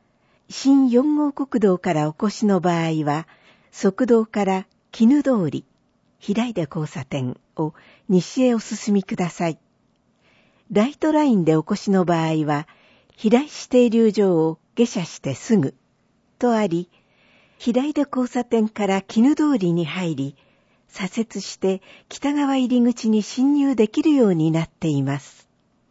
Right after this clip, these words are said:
地図終わり。三月二十八日土曜日は園内駐車場は利用できません。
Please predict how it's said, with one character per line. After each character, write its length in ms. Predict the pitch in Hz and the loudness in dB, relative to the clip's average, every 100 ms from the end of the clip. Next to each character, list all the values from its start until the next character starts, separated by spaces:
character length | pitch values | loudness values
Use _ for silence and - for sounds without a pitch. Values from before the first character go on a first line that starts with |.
| _ _ _ _ _ _ _ _ _ | _ _ _ _ _ _ _ _ _
地 160 | - 302 | -2 -2
図 260 | 226 160 - _ _ _ - | 0 -4 -6 _ _ _ -6
終 260 | 147 143 147 | -2 -2 -4
わ 60 | |
り。 160 | 135 139 _ _ _ _ _ _ _ _ _ _ _ _ _ _ _ _ _ _ _ _ _ _ _ _ _ | -8 -12 _ _ _ _ _ _ _ _ _ _ _ _ _ _ _ _ _ _ _ _ _ _ _ _ _
三 360 | - 302 320 | -4 0 2
月 280 | 247 196 190 | 0 0 2
二 160 | 208 254 | 4 2
十 240 | 196 175 | 2 -2
八 320 | 147 - 208 | -2 -4 0
日 420 | 185 170 - 170 - _ - | 0 -2 -6 -10 -10 _ 0
土 160 | 165 | 2
曜 240 | 226 269 233 | 4 2 0
日 160 | 175 | 0
は 240 | 165 156 - _ _ _ | 2 0 -4 _ _ _
園 240 | - 294 262 | 0 2 4
内 180 | 190 165 | 2 0
駐 240 | - 220 | -2 -2
車 200 | 214 208 | -2 -2
場 220 | 196 180 | 2 2
は 140 | 170 165 | 2 0
利 180 | 165 | 2
用 200 | 214 226 | 2 2
で 100 | 196 | 0
き 160 | 185 185 | 0 0
ま 140 | 185 | -2
せ 160 | 165 170 | 0 -2
ん。 120 | 131 | -2